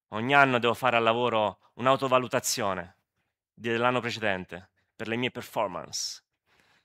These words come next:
E quello è giusto farlo, ma non funziona così con Dio. Può funzionare in un posto di lavoro,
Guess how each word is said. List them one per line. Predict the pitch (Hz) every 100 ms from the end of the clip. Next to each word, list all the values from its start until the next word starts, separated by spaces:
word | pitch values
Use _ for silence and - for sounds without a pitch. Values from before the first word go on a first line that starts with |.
| _ _ _ _ _ _ _ _
E | 151
quello | 190 120
è |
giusto | 101 101 -
farlo, | 95 85 85 85 _ _ _ _ _ _ _ _ -
ma | 127
non | 139
funziona | - 123 156 117
così | 104
con | 104 98
Dio. | 104 85 - _ _ _ _ _ _ _ -
Può | 143
funzionare | - 143 - 143 135 127
in |
un | 117
posto | 123 113 107
di |
lavoro, | 107 107 117 117 147